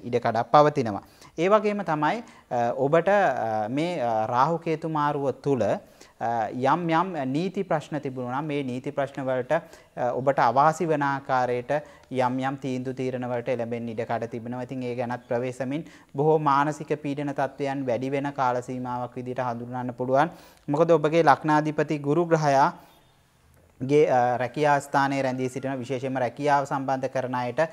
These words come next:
බොහෝ පීඩනයන් වලට පත් වෙමින් තමන්ගේ රැකියාවලට මුහුණ දීමට ඉඩ කඩ තිබෙනවා. ඉතින් ඒක නිසා සෑම අවස්ථාවකම ඔබ උත්සාහ කරන්න බොහොම, අ,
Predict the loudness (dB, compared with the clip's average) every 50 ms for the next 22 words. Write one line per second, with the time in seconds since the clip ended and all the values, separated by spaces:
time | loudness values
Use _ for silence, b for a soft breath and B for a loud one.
0 | B B B B B -8 -6 -4 0 2 2 2 2 0 -2 -2 0 0 0 0
1 | 0 -2 -4 -4 -2 -2 -2 0 -2 -2 -2 -2 -2 -2 -2 -6 -6 -6 -4 -6
2 | -4 -4 -4 -4 -4 -6 -6 -4 -2 -2 -2 -4 -4 -2 2 2 4 2 2 0
3 | -2 -4 -6 -6 -8 -8 -8 -8 -8 -8 -8 -8 -8 -6 -6 -6 -4 -4 -6 -6
4 | -6 -8 -10 -8 -8 -10 -8 -10 -8 -8 -8 -8 -6 -6 -8 -8 -4 -2 0 0
5 | 0 B B B B B B B -2 0 2 2 2 4 2 2 2 2 0 0
6 | 2 2 4 2 2 0 -4 -6 -4 -4 -4 -4 -4 -6 -6 -4 0 0 0 0
7 | 0 -2 -2 -2 -2 -4 -4 -4 -4 -2 -2 0 0 0 -2